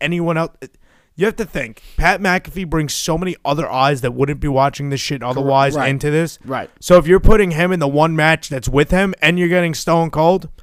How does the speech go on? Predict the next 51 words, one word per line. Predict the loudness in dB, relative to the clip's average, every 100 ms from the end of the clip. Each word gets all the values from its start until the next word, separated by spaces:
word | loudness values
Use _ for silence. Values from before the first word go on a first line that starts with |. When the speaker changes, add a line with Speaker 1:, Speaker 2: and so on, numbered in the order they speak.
| _ _ _ -2
Speaker 1:
you're | 2
getting | 4 2 0
exposure | -6 -2 2 2 0
to | 0
Austin | 0 0 -4
Theory, | -2 -2 -2
so | -4
people | 2 2 2 -2
will | -2
start | 0 0 2
recognizing | 0 0 -4 -4 -4
him | -8 -6
as |
a | -6
face. | -4 -2 0 -2 -10 -18 -12
That's | -4 -4 -4 -18 _
the | -4 2
W | 4 4 2
W | 2 4
E. | 4 4 -4 -10
Speaker 2:
Right. | -10 -10 -14 _ _ _ _
Speaker 1:
And | -4 -2
on | -4
top | -2 -2 2
of | 0
that, | 0 -4
they're | -6
gonna | -6 -4
probably | 2 2 0 -6
watch | -4 -4 -4
'cause | -8
Stone | -6 -4 -4
Cold's | -4 -6
gonna | -4 -2
whoop | 0 -2
some | -2 -4
ass | -2 -4
at | -8
the | -12 -12
end | -8
of |
Speaker 2:
Yeah. | -6 -4
Speaker 1:
the |
event. | -2 -2 -4 -12 _
Speaker 2:
Right. | -6 -6 -8 _ _ _ _ _ _ _ -6
Speaker 1:
I'll | 4
be | 4
watching. | 4 -2 -8 -10 -12 _ _ _ _ -16
Speaker 2:
F-, | -12 -12
from | -10 -10 -8
where? | -8 -8 -10 -14